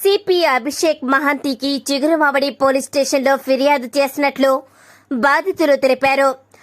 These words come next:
అనంతరం తమ్మిశెట్టి శ్రీరాములు, పంకేర్ల రాజులు మాట్లాడుతూ రేకొండ గ్రామానికి చెందిన తమ్మిశెట్టి ప్రవీణ్ కుమార్ అనే వ్యాపారి దాదాపు వంద మంది దగ్గర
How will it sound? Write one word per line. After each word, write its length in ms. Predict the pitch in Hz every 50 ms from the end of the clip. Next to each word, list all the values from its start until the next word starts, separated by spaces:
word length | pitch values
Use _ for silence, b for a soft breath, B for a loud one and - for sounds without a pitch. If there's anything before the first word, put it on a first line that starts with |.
| B B B
అనంతరం 580 | 294 302 311 339 370 370 - 320 302 302 294
తమ్మిశెట్టి 600 | 254 - 294 262 269 277 330 311 - 349 - 311
శ్రీరాములు, 720 | 262 - - 277 277 269 277 277 269 269 262 262 262 269 277 - _ _ 320
పంకేర్ల 480 | 302 320 339 - 440 440 415 370 359
రాజులు 400 | 302 262 254 262 262 220 254 269
మాట్లాడుతూ 720 | 277 240 269 254 254 269 294 285 269 - 294 269 262 269 294 b b b b b b b
రేకొండ 440 | - 311 311 330 339 427 440 403 370 320 269 220 254
గ్రామానికి 560 | 262 262 269 277 302 320 311 294 - 247 277
చెందిన 380 | 269 240 269 269 277 277 262 262 - _ _ 311
తమ్మిశెట్టి 540 | 302 311 320 415 403 - 440 415 - 349
ప్రవీణ్ 440 | 320 262 - 277 262 240 269 277 262
కుమార్ 320 | - - 269 262 269 269 254
అనే 220 | 262 254 262 254
వ్యాపారి 720 | 226 208 247 247 247 262 - 294 277 269 254 262 262 269 b b b b b b b b
దాదాపు 500 | 240 262 269 269 254 269 262 262 262 269
వంద 360 | 262 254 247 269 269 277 294
మంది 300 | 330 320 330 311 277 285
దగ్గర 520 | 254 269 285 262 220 277 277 277 269 262